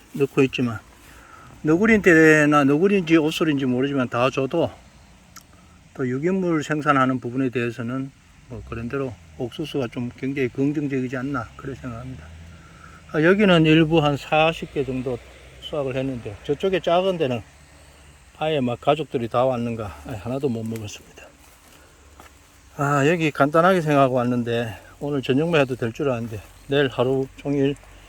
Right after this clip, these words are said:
전체적으로 풀 깎기를 한번 해야 될 것 같습니다. 아, 잡초농법 풀 깎는 일밖에 하는 일이 없으니까 풀은 진짜 많이 깎습니다.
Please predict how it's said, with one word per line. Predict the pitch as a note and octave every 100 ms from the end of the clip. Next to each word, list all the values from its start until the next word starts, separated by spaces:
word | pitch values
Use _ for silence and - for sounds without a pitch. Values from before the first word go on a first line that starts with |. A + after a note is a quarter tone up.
| - - - - - - -
전체적으로 | D3+ D3 D#3 C3 A#2 A#2
풀 | - -
깎기를 | C3 B2+ C#3 A2+
한번 | A2+ G2
해야 | C3+ B2
될 | A2
것 | G#2 G2+
같습니다. | - - F2+ - - - - - - - - - - - - - -
아, | A2 G2+ - - - -
잡초농법 | C#3+ D3 E3+ D3+ C3+ B2+ A2+ - - - - - - - - - -
풀 | - E3+
깎는 | E3+ F3 E3
일밖에 | C#3+ C3+ C3 A#2
하는 | C3+ C#3+
일이 | C3 B2
없으니까 | A2+ A#2+ C3+ A2+ - G2+ G#2 G2 - - - - - - - - - - -
풀은 | - E3+ D#3+
진짜 | F3+ F3+ F3
많이 | C3+ A#2
깎습니다. | C3 A#2 - C3+ B2 -